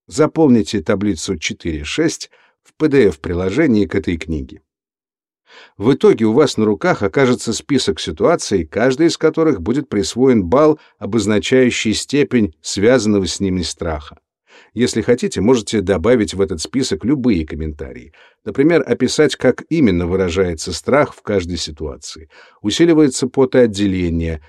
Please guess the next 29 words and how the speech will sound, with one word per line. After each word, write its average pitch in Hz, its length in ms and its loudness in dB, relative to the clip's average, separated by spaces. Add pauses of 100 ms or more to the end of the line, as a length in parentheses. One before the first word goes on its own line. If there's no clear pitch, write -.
(120)
расстраивается 127 920 4
желудок, 95 640 -2
тошнит 85 540 -4
и 69 60 -6
так 101 220 0
далее. 62 340 -16 (560)
Когда 110 340 2
вы 104 120 2
летите 104 380 0
в 90 80 -4
самолете, 98 600 0 (240)
имеет 123 380 2
ли 104 80 0
значение, 104 640 2
у 113 120 0
окна 139 340 0
вы 104 100 2
сидите 95 460 -6
или 127 240 2
ближе 117 320 2
к - 80 -14
центру? - 560 -6 (560)
Вы 123 200 2
больше 123 480 4
испугаетесь 123 720 2
шумного 120 460 2
лифта 87 340 -4
или 135 180 2
тихого? 90 560 -6